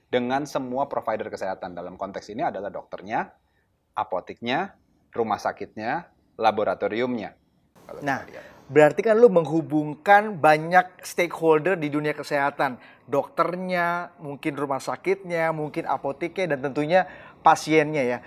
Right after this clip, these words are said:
Speaker 2: Gimana lu di
Speaker 1: Dan
Speaker 2: awal-awal
Speaker 1: asuransi juga.
Speaker 2: dan asuransi,
Speaker 1: Asuransi juga.
Speaker 2: betul. Dan
Speaker 1: Iya.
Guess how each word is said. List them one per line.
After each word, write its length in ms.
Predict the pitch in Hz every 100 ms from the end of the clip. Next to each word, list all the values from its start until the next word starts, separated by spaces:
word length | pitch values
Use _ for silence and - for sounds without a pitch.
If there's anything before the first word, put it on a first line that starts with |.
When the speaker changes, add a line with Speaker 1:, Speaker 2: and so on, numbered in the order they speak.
| - -
Speaker 2:
Gimana 480 | - 175 185 185 226
lu 160 | 247 220
di 80 |
Speaker 1:
Dan 160 | 160 147
Speaker 2:
awal-awal 240 | 151 151
Speaker 1:
asuransi 300 | 151 151 135 147
juga. 240 | 135 156
Speaker 2:
dan 80 | 165
asuransi, 400 | 156 147 156 156
Speaker 1:
Asuransi 220 | 127 127
juga. 120 | 110 95
Speaker 2:
betul. 220 | - 120 127
Dan 160 | 156 156
Speaker 1:
Iya. 160 | 107 95